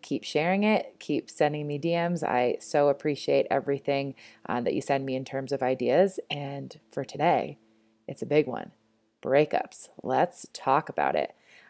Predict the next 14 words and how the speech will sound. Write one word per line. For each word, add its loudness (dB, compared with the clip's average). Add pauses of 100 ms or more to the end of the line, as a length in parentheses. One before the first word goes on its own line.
(100)
I 8
do 4
not 2
pretend 2
to -2
be 0
an -4
expert 2
in -2
many 0
things, -2
friends, 0
if 4 (100)
anything, 2